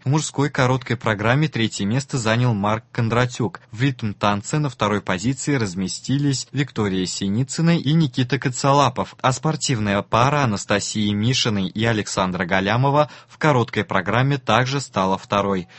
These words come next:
Женщины выступят с короткой программой шестого февраля.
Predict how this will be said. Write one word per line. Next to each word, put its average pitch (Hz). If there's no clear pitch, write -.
Женщины 110
выступят 151
с -
короткой 113
программой 110
шестого 113
февраля. 107